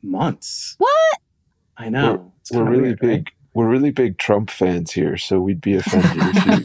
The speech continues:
Speaker 3: if you
Speaker 1: <laughs> Well, I
Speaker 3: went
Speaker 1: know
Speaker 3: into
Speaker 1: she's,
Speaker 3: politics.
Speaker 1: well, I know she's not.
Speaker 2: <laughs>
Speaker 1: <laughs> So I don't know you well enough yet, Kent, but,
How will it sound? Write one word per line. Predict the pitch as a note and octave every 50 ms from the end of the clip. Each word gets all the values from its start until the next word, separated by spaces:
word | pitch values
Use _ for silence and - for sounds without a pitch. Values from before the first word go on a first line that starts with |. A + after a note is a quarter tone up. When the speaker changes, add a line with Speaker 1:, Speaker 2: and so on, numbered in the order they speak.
| G3+ -
Speaker 3:
if | -
you | F3+
Speaker 1:
<laughs> |
Well, | F#3+ F3+
I | D3
Speaker 3:
went | D#3 - F#3
Speaker 1:
know | F#3+
Speaker 3:
into | D#3+ - -
Speaker 1:
she's, | E3+ D#3
Speaker 3:
politics. | F2+ E2+ F2+ F2 - - F2+ F2 - -
Speaker 1:
well, | B2+ C3
I |
know | C3+ C3+ B2+
she's | - - C#3 A#2+ A2+
not. | G#2+ F#2+ F#2+ F#2+ - -
Speaker 2:
<laughs> |
Speaker 1:
<laughs> | - D#4 - - - G#3+ F#3 - G#3 G3 A#2+ B2 - A2 F#2 - B2+ A#2 - - - F3+ F3+ - - - F3 C#3+ D3 D3+ - - F#3+ - - F#3 F3+ D#3+ D3 F3 - - - - - G3 - G#3+ -
So | - - E3+ D3 D3 C#3 C#3+ - G#3 G#3+ B3+ - E3+
I | E3+
don't | F3+ F3+
know | F3
you | E3+ D#3+ D#3 D3+ D3+
well | C#3+ C3+ C3 B2+
enough | B2 B2 A#2+ - B2+
yet, | A#2+ A#2 - -
Kent, | C#3 B2+ B2 - -
but, | C3 A#2+ A#2 -